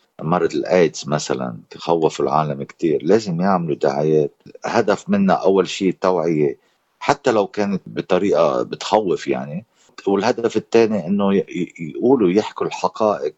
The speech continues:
يلي هلأ عم بتصير من ناحية المخدرات، يلي هلأ عم بتصير أخطر على ال-، شبابنا من الكحول بحد ذاته.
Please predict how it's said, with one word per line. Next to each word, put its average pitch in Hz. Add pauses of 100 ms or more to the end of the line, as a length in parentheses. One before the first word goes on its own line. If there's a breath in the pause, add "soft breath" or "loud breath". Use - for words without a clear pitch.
يلي 78
هلأ 95
عم 78
بتصير 101 (420)
من 92
ناحية 110
المخدرات، 78
يلي 76
هلأ 90 (480)
عم 80
بتصير 92 (120)
أخطر 92
على 71
ال-، 69
شبابنا 80 (420)
من 87
الكحول 73 (120)
بحد 60 (100)
ذاته. -